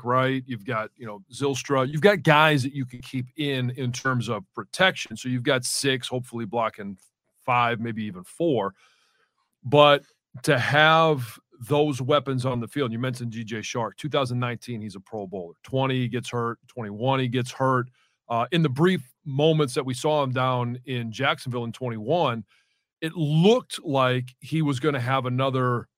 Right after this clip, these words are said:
you know, Pro Bowl caliber season, but he goes down. Now he's back on that, you know, prove it deal that you talked about.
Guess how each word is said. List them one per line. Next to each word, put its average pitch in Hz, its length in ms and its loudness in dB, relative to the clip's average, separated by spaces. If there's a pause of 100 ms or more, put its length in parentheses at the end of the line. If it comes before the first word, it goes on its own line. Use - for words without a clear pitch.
(240)
you 127 80 -10
know, 113 80 -10
Pro 147 300 0
Bowl 127 260 2
caliber 120 540 -2
season, 143 480 -6
but 139 100 -2
he 135 80 -4
goes 120 260 -4
down. 127 460 -2 (400)
Now 147 220 2
he's 143 100 0
back 135 320 2
on 127 120 -2
that, 120 240 -2 (120)
you 135 100 -10
know, 113 80 -8
prove 165 300 -4
it 127 140 -4
deal 147 220 2
that 117 100 -4
you 113 100 -10
talked 175 380 -2
about. 113 340 -2